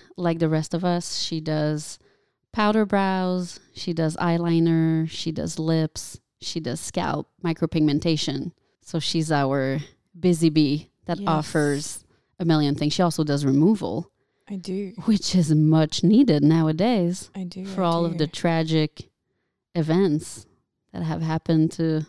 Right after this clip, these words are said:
Speaker 1: most of the population's eyebrows.
Speaker 2: Yeah.
Speaker 1: How did you get into permanent makeup?
Speaker 2: So
Speaker 1: What did you do before permanent makeup?
Speaker 2: Oh,
Speaker 1: First of all,
Speaker 2: yeah,
Speaker 1: and then
Speaker 2: shit.
Speaker 1: what brought you there?
Speaker 2: So when I was in the U K,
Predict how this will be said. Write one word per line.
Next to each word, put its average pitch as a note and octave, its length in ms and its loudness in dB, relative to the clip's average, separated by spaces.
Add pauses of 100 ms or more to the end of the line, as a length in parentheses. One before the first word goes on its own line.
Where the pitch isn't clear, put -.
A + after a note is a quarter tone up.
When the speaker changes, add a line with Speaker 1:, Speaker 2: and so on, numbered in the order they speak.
Speaker 1:
most E3+ 300 0
of E3+ 80 -2
the D#3+ 80 0
population's D#3+ 580 -2
eyebrows. E3+ 580 -4
Speaker 2:
Yeah. F3 280 -8 (260)
Speaker 1:
How F#3+ 220 0
did C4+ 180 2
you D#3+ 140 -2
get E3 400 -2 (400)
into D3 580 0 (260)
permanent D3+ 380 0
makeup? D#3 480 -6 (220)
Speaker 2:
So G#3+ 1200 -6 (200)
Speaker 1:
What A3 160 4
did F3 160 -4
you E3+ 80 2
do F#3 260 2
before D3 360 -2
permanent D3+ 420 2
makeup? - 500 -2
Speaker 2:
Oh, G#3 280 -4 (180)
Speaker 1:
First - 240 2
of D#3 120 2
all, D3+ 300 6
Speaker 2:
yeah, - 80 -6
Speaker 1:
and E3 140 4
then D3+ 140 6
Speaker 2:
shit. - 180 -4
Speaker 1:
what D#3 200 0
brought D#3 280 0
you E3+ 160 0
there? A2 360 -8 (280)
Speaker 2:
So G#3 720 -4 (280)
when G3 280 -2
I F#3+ 80 -2
was F#3+ 140 -4
in G3 120 -2
the G3 80 -2
U F#3+ 200 -6
K, A3+ 380 -6